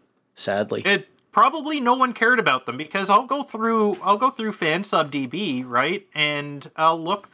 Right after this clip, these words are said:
Speaker 2: I'll look through, and there'll be shows where it's like, "Licensed by Crunchyroll, licensed by Funimation, licensed by Funimation,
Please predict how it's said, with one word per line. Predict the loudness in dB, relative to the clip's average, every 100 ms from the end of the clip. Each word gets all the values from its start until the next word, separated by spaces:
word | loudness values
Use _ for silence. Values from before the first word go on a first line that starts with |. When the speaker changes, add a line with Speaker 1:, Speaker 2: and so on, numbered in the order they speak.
| _ _ _ _ 0
Speaker 2:
I'll | 0 2
look | 2 2
through, | -2 -4 -4
and | -4
there'll | -2 -2
be | -2 -4
shows | -2 2 2 2 -2
where | 0 4 4
it's | 2 0
like, | 0 0 -6 _ _ _ _
"Licensed | 0 2 2 -4 -6 -4
by | 0 0
Crunchyroll, | 2 0 0 0 0 2
licensed | 2 0 -2 -10 -2
by | -2
Funimation, | 0 -2 -2 -4 -4 -6 -8 -2
licensed | -2 -2 -8 -4
by | -4
Funimation, | -2 -2 -2 -4 -6 -10